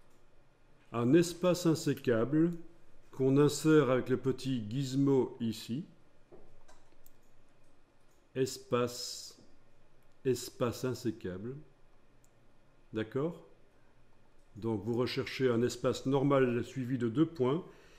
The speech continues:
et vous le remplacez par un espace insécable que vous insérez par le petit gizmo ici, espace, espace insécable. Et deux points,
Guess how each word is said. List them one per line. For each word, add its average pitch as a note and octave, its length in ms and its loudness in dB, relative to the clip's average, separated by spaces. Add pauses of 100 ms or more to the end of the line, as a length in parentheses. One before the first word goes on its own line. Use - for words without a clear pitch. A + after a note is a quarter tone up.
(240)
et D3 100 4
vous D#3+ 80 4
le E3 60 8
remplacez D#3 440 4
par D3 160 4
un C#3+ 120 6
espace D#3+ 480 2
insécable D#3 760 2 (1300)
que A#2+ 80 -2
vous B2 240 0
insérez C3+ 420 2
par B2 180 0
le A#2 60 2
petit C3 300 -4
gizmo C3 500 2
ici, A#2+ 480 -4 (400)
espace, - 880 -4 (760)
espace B2 540 0
insécable. E2+ 720 -8 (3000)
Et D3+ 140 4
deux C#3+ 160 2
points, F#2+ 320 -10